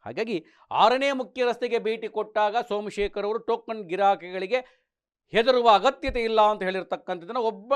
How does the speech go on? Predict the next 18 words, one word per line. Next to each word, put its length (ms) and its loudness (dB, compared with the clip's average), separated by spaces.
ವ್ಯಕ್ತಿಯೇ 520 4
ಟೋಕನ್ 440 0
ಗಿರಾಕಿ 520 2
ಅಂಥೇಳಿ 400 -4
ಒಂದಷ್ಟು 720 -2
ವಾ-, 300 4
ಆ, 180 2
ಪ್ರಚಾರಗಳು 480 2
ಮಾಡುವಂಥ 320 0
ಪ್ರಯತ್ನ 380 -2
ಇದೆ. 80 -6
ಅದು 100 -8
ಏನು 220 -2
ಬೇಕಾದ್ರೂ 260 0
ಆಗಿರ್ಬೋದು, 280 -2
ನಮಗೆ 160 -8
ಸಂಬಂಧಪಟ್ಟದಲ್ಲಿರ್ತಕ್ಕಂಥ 1000 -12
ವಿಚಾರ. 280 -6